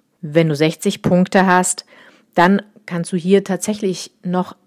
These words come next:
ein Potenzial heben, damit du, wenn du in Krisen kommst, damit auch dann besser umgehen kannst. Die meisten von euch werden aber wahrscheinlich in dem mittleren Bereich, so zwischen zwanzig und fünfzig Punkten liegen. Hier ist es jetzt auch für euch spannend, nochmal zu schauen,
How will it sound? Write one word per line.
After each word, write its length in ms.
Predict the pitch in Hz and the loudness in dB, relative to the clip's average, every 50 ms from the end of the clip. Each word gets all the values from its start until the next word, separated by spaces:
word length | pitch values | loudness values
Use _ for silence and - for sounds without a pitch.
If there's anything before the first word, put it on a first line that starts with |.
| _ _ _ _ - | _ _ _ _ -6
ein 140 | 165 175 180 | -4 -4 -2
Potenzial 640 | - 196 185 - 180 175 - - 175 170 180 190 | 0 0 0 0 0 -2 0 0 2 4 4 2
heben, 540 | 180 151 160 175 180 214 226 254 277 330 - _ _ | 2 0 2 4 4 4 4 2 -2 -6 -10 _ _
damit 340 | - - 175 185 208 208 214 | -4 0 4 4 4 4 2
du, 200 | 254 240 220 180 | 0 0 2 2
wenn 140 | 180 175 202 | 2 2 2
du 40 | 214 | 0
in 140 | 202 208 | 0 -2
Krisen 320 | 202 208 202 190 185 190 180 | -4 -2 -4 -4 -2 -4 -6
kommst, 520 | - - 190 180 180 190 190 - - _ _ _ _ _ _ - | -4 -2 -2 -2 -2 -2 -4 -6 -8 _ _ _ _ _ _ -10
damit 320 | 160 156 170 196 208 - | -6 -4 -4 -2 -2 -4
auch 120 | - 185 - | -6 -6 -6
dann 140 | - 185 | -8 -8
besser 260 | 175 170 175 - 185 - | -6 -6 -6 -6 -4 -2
umgehen 320 | 214 220 202 165 135 127 | 0 2 2 0 -2 -6
kannst. 500 | - - - - - - - - - _ _ _ _ _ _ _ _ _ _ - | -10 -16 -18 -16 -14 -14 -14 -14 -14 _ _ _ _ _ _ _ _ _ _ -6
Die 60 | 185 | -4
meisten 400 | 175 170 185 240 - - 254 233 | -2 -2 -2 -2 -4 -4 -6 -4
von 200 | - 254 247 - | -4 -4 -4 -2
euch 440 | - 247 247 247 254 247 247 - - _ | -2 -2 0 0 -2 -4 -6 -10 -14 _
werden 300 | 196 190 180 190 196 190 | -4 -2 -2 0 -2 -2
aber 260 | - - 190 190 190 | -2 -2 -2 -2 -2
wahrscheinlich 560 | 196 196 - - 214 202 196 196 196 190 - | -2 -4 -4 -2 -2 -2 0 0 -2 -4 -6
in 100 | 185 175 | -6 -6
dem 100 | 170 170 | -4 -2
mittleren 420 | 180 214 214 - 202 190 185 180 170 | -2 -2 -2 -2 -2 -2 -2 -2 -2
Bereich, 440 | 175 170 165 180 208 254 262 - | -2 0 2 2 2 0 -2 -4
so 100 | - - | -8 -8
zwischen 320 | - - - - - 190 165 | -8 -8 -8 -10 -8 -8 -8
zwanzig 560 | - - - 175 185 190 - - 190 - - | -4 0 0 2 2 0 0 -2 -2 -4 -4
und 80 | 185 170 | -8 -6
fünfzig 540 | - 180 185 196 - - - 175 - - | -2 0 0 0 0 -2 -6 -6 -6 -6
Punkten 400 | - - 160 147 - - - 156 | -8 -8 -8 -8 -10 -12 -12 -12
liegen. 420 | 143 - 165 165 156 147 131 127 - _ _ _ _ _ | -8 -6 -4 -4 -4 -6 -8 -12 -16 _ _ _ _ _
Hier 200 | _ - 226 294 | _ 0 2 2
ist 80 | 330 - | 2 0
es 140 | 349 - - | -2 -4 -4
jetzt 160 | 226 214 - | -4 -2 -2
auch 160 | 214 208 - | -2 -2 -2
für 240 | - - - 185 - | -4 -2 -2 0 2
euch 320 | 175 185 208 277 269 - | 4 6 6 6 4 2
spannend, 480 | - - - 190 190 214 240 247 240 208 | -4 -4 -2 0 2 4 4 4 4 2
nochmal 440 | 202 196 180 196 196 196 196 202 202 | 2 2 2 2 2 2 2 0 -2
zu 140 | 208 - - | -4 -8 -12
schauen, 560 | - - - 180 180 175 185 208 226 240 254 | -10 -10 -6 -2 0 2 2 4 2 0 0